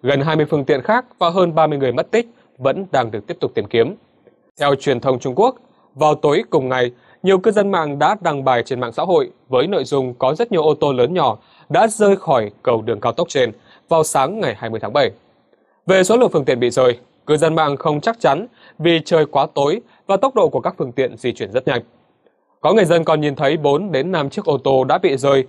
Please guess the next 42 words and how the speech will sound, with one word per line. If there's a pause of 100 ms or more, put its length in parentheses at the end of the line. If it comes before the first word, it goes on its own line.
(220)
khi
mà
sự
việc
xảy
ra, (420)
nhưng
anh
không
biết
chuyện
gì (240)
sẽ
xảy
ra
tiếp
theo. (1000)
Vào
sáng
ngày
hai
mươi
tháng
bảy, (320)
Cảnh
sát
giao
thông
tỉnh
Thiểm
Tây
đã
công
bố
báo
cáo
về
tình
trạng
đường
cao
tốc